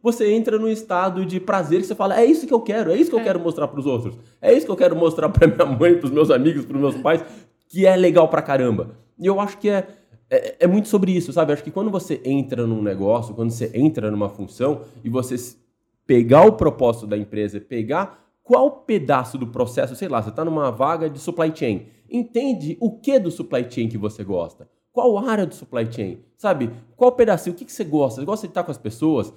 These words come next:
Speaker 1: Você gosta de trabalhar com planejamento? Você é um cara de números? Você gosta de fazer as previsões estatísticas? Qual que é a sua pegada? Sabe? Faz mais isso. Investe nisso, que isso vai te, vai fazer com que você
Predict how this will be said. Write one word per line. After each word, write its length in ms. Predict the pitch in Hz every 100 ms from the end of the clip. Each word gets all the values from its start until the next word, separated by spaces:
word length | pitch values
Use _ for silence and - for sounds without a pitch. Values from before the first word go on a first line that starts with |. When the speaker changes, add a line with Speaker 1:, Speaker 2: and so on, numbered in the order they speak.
| _
Speaker 1:
Você 100 | -
gosta 220 | 220 226
de 80 | 170
trabalhar 300 | 175 160 156
com 100 | 139
planejamento? 640 | 139 131 107 87 147 156
Você 160 | 135 214
é 20 |
um 60 | 220
cara 240 | 202 180
de 140 | 135 123
números? 400 | 123 139 120 120
Você 80 | 151
gosta 240 | 196 190
de 80 | 170
fazer 220 | 147 147
as 80 | 143
previsões 460 | 147 143 120 139 135
estatísticas? 720 | - - - 160 - _ _
Qual 160 | 403 359
que 80 |
é 20 | -
a 40 |
sua 140 | 180
pegada? 580 | - 127 104 85 80 - _ _
Sabe? 260 | 220 190 180
Faz 360 | - 277 254
mais 420 | 226 247 233 120
isso. 340 | 180 190 - - _ -
Investe 420 | 185 233 302 247
nisso, 320 | 165 196 190
que 140 | 123 196
isso 160 | 208
vai 100 | 196
te, 140 | 185 - _ _
vai 140 | 185
fazer 260 | - 127 127
com 120 | 127
que 120 | 117
você 600 | 123 120 127 117 95 85